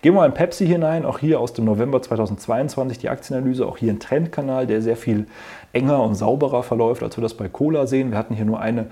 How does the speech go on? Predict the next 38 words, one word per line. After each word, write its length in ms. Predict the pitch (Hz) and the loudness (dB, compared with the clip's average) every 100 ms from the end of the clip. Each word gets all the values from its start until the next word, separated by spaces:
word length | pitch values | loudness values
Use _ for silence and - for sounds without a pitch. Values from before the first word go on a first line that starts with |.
| - - - - | -12 -20 -20 -10
Unterschreitung 720 | 123 110 - - 127 143 120 | -4 -4 -4 -2 -2 0 0
durch 160 | 117 - | 0 -2
den 120 | 104 | -4
Corona-Crash. 760 | 107 101 135 110 - 139 160 - | 0 2 2 0 -2 -2 -2 -2
Ansonsten 500 | 110 123 - - 110 - _ _ _ _ - | -2 -2 -4 -8 -8 -12 _ _ _ _ -6
waren 220 | 117 123 | 0 2
wir 60 | 113 | 2
hier 220 | 98 135 | 2 2
zu 120 | 135 | 2
dem 200 | 107 120 | 0 0
Zeitpunkt 440 | 117 113 110 113 101 | 0 -4 -4 -4 -2
wirklich 240 | 113 104 | -4 -2
im 120 | 110 - | -4 2
oberen 380 | 170 147 117 110 | 2 4 2 2
Bereich 440 | 95 98 117 127 - - - - | 2 4 2 0 -8 -18 -16 -8
des 140 | 104 | -8
Trendkanals. 720 | - 117 120 117 104 92 104 110 | -2 0 0 0 0 2 2 2
Und 80 | 98 | -2
es 120 | - | -2
war 100 | 113 | -2
auch 160 | 110 | -2
hier 180 | - 117 | -4 -2
so, 120 | 117 | 0
dass 140 | 110 98 | -2 -2
die 140 | 113 | -4
Wahrscheinlichkeit 680 | 95 - 107 120 117 104 95 | -4 0 0 0 -2 -4 -4
für 140 | - | -2
einen 80 | 110 | 0
Rücksetzer 480 | 107 113 117 110 107 | 0 -2 -4 -4 -6
einfach 280 | 110 - - | -8 -10 -4
größer 380 | 113 117 110 | -2 0 0
war 200 | 98 101 - - - - | 0 -2 -4 -18 -18 -8
als 180 | 110 - | -6 -2
für 120 | 113 | -2
eine 120 | 110 | -2
deutliche 460 | - 117 117 110 98 | 0 0 0 -2 0
weitere 320 | 101 104 92 | 0 0 -4
Steigerung. 520 | - 117 139 147 | -2 0 2 0